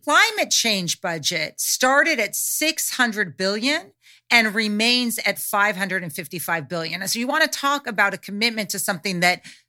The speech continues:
most people view as probably one of the greatest existential threats. That money is in there. He doesn't get all the policies he wants. I feel like these are the kinds of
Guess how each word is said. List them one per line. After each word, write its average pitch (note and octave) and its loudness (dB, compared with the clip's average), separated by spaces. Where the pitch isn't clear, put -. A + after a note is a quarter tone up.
most A#3 2
people G#3+ -4
view F3+ 0
as E3 -2
probably F3+ 0
one F3 -4
of E3+ -4
the F3 -4
greatest G3 0
existential F#3 0
threats. F#3 0
That D4+ 4
money C4+ 4
is F#3+ -2
in A3+ 2
there. E3+ 0
He G3+ -2
doesn't B3+ 0
get B3+ 2
all A#3 2
the A#3+ -8
policies G#3+ -4
he F#3 -6
wants. F#3 -2
I B3 4
feel C#4+ 2
like A#3 0
these D4+ 2
are C#4 4
the A#3 0
kinds A#3+ 0
of F3+ -8